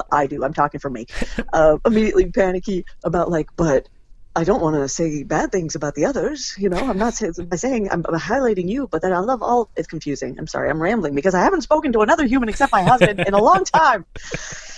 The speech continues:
Speaker 2: No, I get it. I get it. It's, it's hard
Speaker 1: Okay,
Speaker 2: to
Speaker 1: so
Speaker 2: pick a
Speaker 1: you're
Speaker 2: favorite.
Speaker 1: It is.
Speaker 2: Yeah.
Speaker 1: It is. Um, the, so I'm a, I'm not gonna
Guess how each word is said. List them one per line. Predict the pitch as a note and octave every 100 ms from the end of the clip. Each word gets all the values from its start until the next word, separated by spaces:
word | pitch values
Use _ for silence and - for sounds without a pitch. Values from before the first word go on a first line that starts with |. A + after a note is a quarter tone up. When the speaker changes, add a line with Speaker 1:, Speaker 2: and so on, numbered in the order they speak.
| D#4 E4 A#3+ -
Speaker 2:
No, | A#2+ A#2
I | A#2
get | C#3+
it. | - - -
I | C3
get | C3
it. | G2+ - -
It's, | A#2+ - -
it's | A#2+
hard | F#3+
Speaker 1:
Okay, | D#3
Speaker 2:
to | F3
Speaker 1:
so | G#3
Speaker 2:
pick | G#3
a |
Speaker 1:
you're | G3
Speaker 2:
favorite. | F#3+ - - - - - - - - - - -
Speaker 1:
It | D#3+
is. | C#3 - - - -
Speaker 2:
Yeah. | G#2 F#2 - - -
Speaker 1:
It | D3+
is. | C3 - - -
Um, | E3 D#3+ D#3+ D#3
the, | E3+ D#3 F#3 F3+ F3+
so | A3 G#3 - -
I'm | A#3+ F4+
a, | G4+ - _ -
I'm | A3 C#4
not | C4+ A3+ - -
gonna | F#3+ E3+